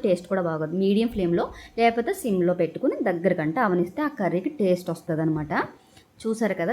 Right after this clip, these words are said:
మీకే తెలుస్తుందా చూడటానికి ఎంత బాగా కనిపిస్తుందో కర్రీ. మనకైతే ఈ మటన్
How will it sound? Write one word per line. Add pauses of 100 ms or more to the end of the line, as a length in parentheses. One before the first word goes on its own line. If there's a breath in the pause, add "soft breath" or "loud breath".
(120)
మీకే
తెలుస్తుందా
చూడటానికి
ఎంత
బాగా
కనిపిస్తుందో
కర్రీ. (580 loud breath)
మనకైతే
ఈ
మటన్